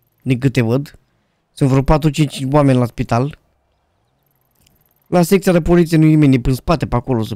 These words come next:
plimbă. Și la pompieri nu e nimeni. Bă, dar nimeni nu-i pe lângă mine.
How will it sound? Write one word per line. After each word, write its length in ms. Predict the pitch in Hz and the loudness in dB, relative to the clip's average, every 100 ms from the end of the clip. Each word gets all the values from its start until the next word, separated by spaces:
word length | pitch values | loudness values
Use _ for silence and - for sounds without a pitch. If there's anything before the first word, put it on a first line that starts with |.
| - | -10
plimbă. 440 | - 117 113 170 - _ _ _ _ _ _ _ _ _ _ _ _ _ _ _ _ _ _ _ _ _ _ _ _ _ | -6 -2 -2 -4 -10 _ _ _ _ _ _ _ _ _ _ _ _ _ _ _ _ _ _ _ _ _ _ _ _ _
Și 160 | - 233 | -6 0
la 460 | 226 214 208 196 185 _ _ _ | 2 2 2 -2 -6 _ _ _
pompieri 460 | - 208 208 294 320 | -2 0 0 -2 0
nu 120 | 320 | 0
e 80 | 370 | 2
nimeni. 400 | 349 156 113 - _ _ _ _ _ _ _ _ _ _ _ _ _ _ _ _ _ _ _ _ _ _ _ _ | 0 -2 -4 -10 _ _ _ _ _ _ _ _ _ _ _ _ _ _ _ _ _ _ _ _ _ _ _ _
Bă, 160 | _ 156 | _ 0
dar 160 | 147 113 | 0 0
nimeni 380 | 123 214 165 | 2 2 2
nu-i 120 | 117 107 | 2 -2
pe 100 | 117 | -2
lângă 180 | 113 104 | -2 -4
mine. 280 | 95 - | -6 -10